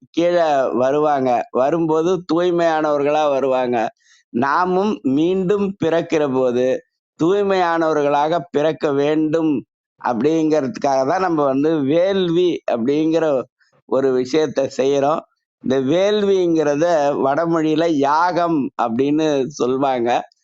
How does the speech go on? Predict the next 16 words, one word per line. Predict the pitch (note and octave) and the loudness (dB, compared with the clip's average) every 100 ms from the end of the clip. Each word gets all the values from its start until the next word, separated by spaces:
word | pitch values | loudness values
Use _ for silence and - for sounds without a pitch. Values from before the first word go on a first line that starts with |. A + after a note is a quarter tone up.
| _ _ _ _ | _ _ _ _
ஆஹ், | C#3 C#3+ C#3 C3+ B2+ B2 - | -4 -2 0 0 0 -2 -4
ஆஹ், | C#3+ C#3 C#3 C3 | -2 -2 0 0
இந்த | D#3+ E3+ E3+ D#3+ D3 C#3 B2 | 0 0 0 2 2 0 -2
கேள்வி | F#3 A3 A3+ G#3+ | -2 0 0 0
ஞானம் | F#3+ F3 E3+ D#3+ | 0 0 0 0
நடக்குது | D#3 E3 E3 D#3 | 0 -2 -2 0
பாருங்க | C#3+ D3 D#3 D3 | 0 0 0 0
ஒவ்வொரு | C#3+ D#3+ D#3+ | 0 0 0
நாளும். | D3+ D3 D3+ C#3 G#2+ _ _ _ _ B2+ | 0 0 0 -2 -4 _ _ _ _ -2
இந்த | D#3+ F#3+ G3 G3 | 0 0 0 0
யாக-, | E3 D#3+ F#3+ G3 E3 | 2 2 0 0 0
இதுவே | D#3+ E3+ G3+ A3+ G#3+ | 0 0 2 0 2
யாகம்தான். | E3+ F3 F#3+ G3 E3+ E3 D#3+ - | 2 2 0 0 0 0 -2 -4
இந்த | - C3+ C#3 | -4 -2 0
யாகத்துக்கு | C#3+ E3 G3+ A3+ - G3 | 0 0 0 -2 -2 -2
என்ன | D#3 F#3 | 0 0